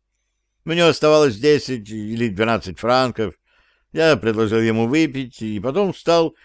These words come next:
осторожно выспрашивать. Отвечал он односложно — чего только он не перепробовал. Служил воспитателем детей в каком-то замке, корректором в типографии в Руане,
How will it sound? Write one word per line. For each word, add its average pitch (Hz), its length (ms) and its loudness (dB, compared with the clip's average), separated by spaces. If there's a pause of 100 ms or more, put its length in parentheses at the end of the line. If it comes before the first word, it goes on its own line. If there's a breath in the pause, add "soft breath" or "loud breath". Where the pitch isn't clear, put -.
(160 soft breath)
осторожно 151 480 -2
выспрашивать. 123 880 -2 (640)
Отвечал 143 520 2
он 127 180 0
односложно — 113 840 -2 (600)
чего 131 280 0
только 120 320 -2
он 123 140 2
не 120 80 -2
перепробовал. 110 880 0 (500)
Служил 123 420 0
воспитателем 113 840 -2
детей 107 580 -2
в - 60 -16
каком-то 98 460 -6
замке, 98 600 -2 (500)
корректором 120 640 2
в - 40 -10
типографии 110 680 0
в 110 100 -2
Руане, 107 600 0